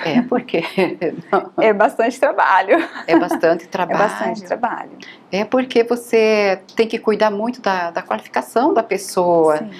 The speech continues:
Speaker 1: né? Pra poder, é, enviar ela pra uma residência, pra uma empresa. Tem todo um cuidado
Speaker 2: Tem.
Speaker 1: especial.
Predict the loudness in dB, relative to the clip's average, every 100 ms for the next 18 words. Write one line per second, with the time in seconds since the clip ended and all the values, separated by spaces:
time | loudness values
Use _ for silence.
0 | -18 0 2 2 0 -4 0 2 2 4
1 | 2 2 0 2 0 -6 -20 -20 -4 0
2 | 0 0 0 2 2 2 2 0 -2 -4
3 | -2 -2 -2 -2 0 0 -2 -4 -6 -4
4 | -2 -2 -2 0 2 0 -2 -12 -20 -20
5 | -6 -4 0 0 2 0 2 -2 0 -2
6 | -4 -8 -4 -2 -2 -2 -2 -4